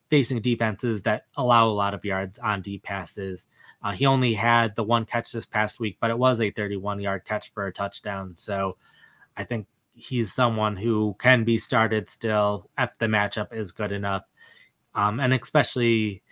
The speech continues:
he might be someone who's better in D F S than season long at this point, just because he is a third receiver. But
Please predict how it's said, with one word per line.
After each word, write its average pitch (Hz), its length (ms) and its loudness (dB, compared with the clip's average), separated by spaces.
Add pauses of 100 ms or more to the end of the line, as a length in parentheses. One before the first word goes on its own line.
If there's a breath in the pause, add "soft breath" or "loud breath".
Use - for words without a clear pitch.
(160 soft breath)
he 165 100 0
might 156 220 6
be 127 160 4
someone 120 340 0
who's 110 180 0
better 107 300 2
in 104 80 -2
D 101 160 -2
F 104 120 -4
S 104 300 -2
than 104 320 -2
season 104 380 -4
long 101 260 -2
at 98 80 -8
this 98 160 -6
point, 104 300 -6
just - 180 -12
because 98 380 -4
he 117 140 4
is 104 140 2
a 101 80 -4
third 104 300 -6
receiver. 98 580 -6
But 92 180 -8